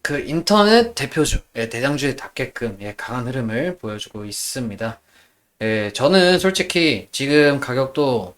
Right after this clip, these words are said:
솔직히 제 개인적인 견해로서는 싸다라고 느껴요. 싸다.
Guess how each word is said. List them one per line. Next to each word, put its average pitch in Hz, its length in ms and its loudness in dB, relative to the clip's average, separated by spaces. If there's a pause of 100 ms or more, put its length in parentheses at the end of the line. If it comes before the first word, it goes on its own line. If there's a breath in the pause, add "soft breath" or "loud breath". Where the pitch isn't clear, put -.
(180)
솔직히 - 420 -2
제 123 140 -2
개인적인 120 400 0
견해로서는 107 760 -6 (800 loud breath)
싸다라고 160 560 4
느껴요. - 360 -12 (140)
싸다. - 480 -14